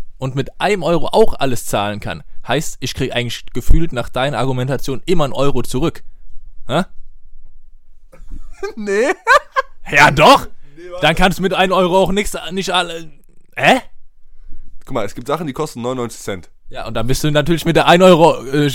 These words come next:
Speaker 1: Münze dann Gucci, ne? Weil dann nix zurückkommst, ist klar.
Speaker 2: Nein, du,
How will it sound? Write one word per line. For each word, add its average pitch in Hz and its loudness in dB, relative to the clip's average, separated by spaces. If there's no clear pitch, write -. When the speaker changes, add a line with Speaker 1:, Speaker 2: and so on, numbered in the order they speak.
Speaker 1:
Münze 165 0
dann 131 0
Gucci, 247 0
ne? 190 -6
Weil 160 0
dann 185 2
nix 208 -6
zurückkommst, 123 -6
ist 151 -10
klar. 135 -4
Speaker 2:
Nein, 165 -4
du, 135 -4